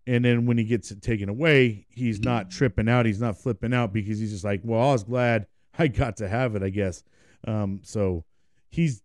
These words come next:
he's definitely adapting and, and learning that, um,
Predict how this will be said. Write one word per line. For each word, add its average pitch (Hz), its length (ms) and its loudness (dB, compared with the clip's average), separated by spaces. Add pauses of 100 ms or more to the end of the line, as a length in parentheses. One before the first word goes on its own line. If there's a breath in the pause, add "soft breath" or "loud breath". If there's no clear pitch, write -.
(100)
he's 127 240 -4
definitely 143 520 2
adapting 120 760 0
and, 110 260 -4
and 110 200 -6
learning 117 540 -2 (120)
that, 92 460 -8 (400)
um, 87 300 -10